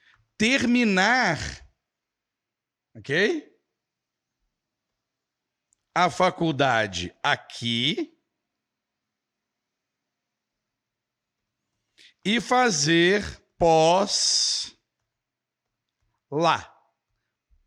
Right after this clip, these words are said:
Então a história chama, é, é,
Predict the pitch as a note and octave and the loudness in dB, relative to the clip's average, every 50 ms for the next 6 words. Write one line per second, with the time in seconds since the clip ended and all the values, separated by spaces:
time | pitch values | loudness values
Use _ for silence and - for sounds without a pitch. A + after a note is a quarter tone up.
0 | _ _ _ _ - G3+ G#3+ A#3+ B3 A3+ - - - A3 A#3 C4 C4+ B3 G3+ E3+ | _ _ _ _ -4 -2 0 0 0 0 -2 -2 0 2 2 2 2 2 0 0
1 | - - F3+ F#3 F#3 F3+ F#3+ - - - - _ _ _ _ _ _ _ _ _ | 0 0 0 0 0 0 -2 -4 -6 -12 -20 _ _ _ _ _ _ _ _ _
2 | _ _ _ _ - D#3 D#3+ E3 D#3+ E3+ E3 E3 D#3+ D#3+ D#3+ D#3+ D#3 D#3 D#3 D3+ | _ _ _ _ -4 -2 -2 0 0 0 0 2 2 4 2 2 2 2 2 2
3 | D3+ D3+ D3 C#3+ C#3+ C#3 C3+ C3 B2+ - - _ | 2 2 2 2 2 0 0 -2 -4 -6 -10 _